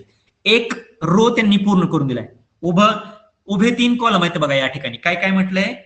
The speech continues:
Adaptation, बघा तीन कॉलम आहेत, तीन स्तंभ आहेत, त्याच्यामध्ये तीन प्रकारे माहिती पूर्ण करायची आहे. पहिल्या स्तंभामध्ये आहे adaptation, ज्याला म्हणूया आपण झालेले अनुकूलन.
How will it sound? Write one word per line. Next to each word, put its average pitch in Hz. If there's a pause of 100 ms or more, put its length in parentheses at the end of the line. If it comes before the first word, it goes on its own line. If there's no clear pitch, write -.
Adaptation, 190 (800)
बघा 147
तीन 190
कॉलम 170
आहेत, 156 (840)
तीन 220
स्तंभ 202
आहेत, 143
त्याच्यामध्ये 170
तीन 190
प्रकारे 185
माहिती 175
पूर्ण 151
करायची 143
आहे. - (240)
पहिल्या 175
स्तंभामध्ये 175
आहे 170
adaptation, 156
ज्याला 156
म्हणूया 156
आपण 165
झालेले 156
अनुकूलन. 147